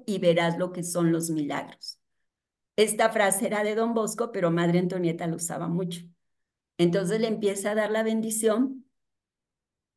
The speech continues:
y de repente la niña se, se agacha tapándose los oídos, como que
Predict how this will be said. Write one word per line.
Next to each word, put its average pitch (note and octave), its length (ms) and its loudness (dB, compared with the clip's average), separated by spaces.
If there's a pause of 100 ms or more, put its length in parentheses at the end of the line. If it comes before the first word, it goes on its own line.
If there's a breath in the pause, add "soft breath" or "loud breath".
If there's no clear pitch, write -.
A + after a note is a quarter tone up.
(320)
y F#3 120 0
de G3 140 6
repente G#3+ 580 0
la C4 140 0
niña G#3 540 -2 (960)
se, F3 520 2
se G3 280 2
agacha G3 800 0
tapándose G#3 720 2
los F#3+ 240 -4
oídos, A3 640 -2 (340 soft breath)
como F3 320 2
que D#3+ 400 0